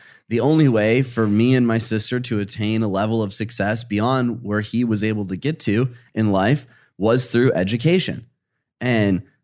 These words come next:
that was studying when my friends were playing.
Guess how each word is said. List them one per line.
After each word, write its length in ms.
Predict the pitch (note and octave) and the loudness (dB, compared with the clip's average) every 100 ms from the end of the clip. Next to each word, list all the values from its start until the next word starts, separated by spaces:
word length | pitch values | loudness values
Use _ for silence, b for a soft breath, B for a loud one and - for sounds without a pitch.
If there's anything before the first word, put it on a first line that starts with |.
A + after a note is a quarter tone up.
| - | -4
that 260 | A#2+ C#3 A#2+ | 0 0 2
was 560 | A#2+ A2 G#2 G2+ - _ _ _ - | 4 4 2 -2 -8 _ _ _ -14
studying 760 | - - A#2 D3 B2+ B2+ C3+ - | -6 2 4 4 4 0 -2 -4
when 120 | A#2+ B2+ | 0 2
my 100 | B2 | 2
friends 340 | B2+ B2+ A2+ | 2 2 2
were 100 | A#2+ | 0
playing. 580 | A#2+ C3 B2 F2 D2 | 0 0 2 -2 -6